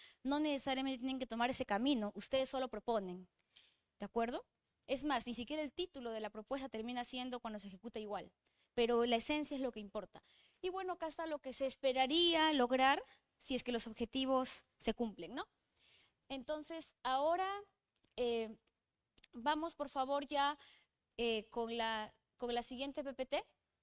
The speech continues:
Hemos culminado con ese segundo ejemplo. Les he mostrado dos ejemplos de cuando uno quiere que se modifiquen los artículos, ¿no? ¿De acuerdo? Siempre, eh, en este, hoy día se les va a proyectar una,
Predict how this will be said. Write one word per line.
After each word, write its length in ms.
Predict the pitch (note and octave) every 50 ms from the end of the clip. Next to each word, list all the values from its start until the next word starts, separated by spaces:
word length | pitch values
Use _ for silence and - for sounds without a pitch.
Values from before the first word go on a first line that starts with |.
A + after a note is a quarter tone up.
| _ _ _ _ _ _ _ _ _ _ _ _
Hemos 280 | - B3+ C4+ C#4 D4 -
culminado 520 | - C4+ A#3+ A#3 A#3 B3 B3+ C4 C4+ B3+
con 160 | B3 A#3 A3+
ese 140 | A#3+ A#3+ C4
segundo 420 | A#3+ - A3+ A#3 D4+ F4 F4+ E4+
ejemplo. 520 | E4 - - D4+ C#4 C#4+ C4 - D4 D#4+ -
Les 200 | A#3+ A#3 - -
he 60 | D#4
mostrado 420 | D4+ D#4 D#4 - - D4 D4 D4
dos 220 | C#4+ C4+ C#4+ - D4+
ejemplos 640 | C4+ - C#4+ C4+ C#4+ B3+ - D#4+ G4 - - - _ _ _ _
de 160 | - G#3+ A#3
cuando 320 | - - A#3 A3+ A#3 A#3 A#3+
uno 220 | C4+ C#4+ C#4+ C#4+
quiere 320 | - - C4+ C4+ C4+ C4+ C4+
que 260 | - A#3 G#3+ G3 - _ _ _ _ _ _ _ _ _ _ _ _ _ _ _ _ _
se 160 | - - -
modifiquen 500 | B3+ B3 B3 B3+ B3 - C#4+ - D4 C#4+
los 140 | C4+ B3 A#3
artículos, 520 | G#3+ A3 - C4 - - G3+ F#3+ F#3+ F#3+
¿no? 220 | - B3 D#4 A#4+ - _ _ _ _ _ _
¿De 80 | - A3+
acuerdo? 340 | - - A#3+ B3+ D#4 - -
Siempre, 560 | - - - C4+ C4+ C4+ B3 C4+ C4+ C4+ C#4 - - - - - - - _ _ _ -
eh, 300 | A3+ A3+ A3 G#3+ - -
en 140 | - B3 C#4
este, 300 | D4+ F4 - G4+ F#4 E4+ - _ _ _ _ _ _ _ _ -
hoy 180 | D4 D#4+ E4
día 180 | D4 E4+ F#4 F#4+
se 140 | F#4+ - D#4
les 120 | C#4 C4+
va 60 | C#4
a 40 | D4 - D4+
proyectar 500 | D#4+ C#4+ C4 B3 - - C#4 C#4 C#4+ - -
una, 320 | - C#4+ C#4+ C#4 C#4+ -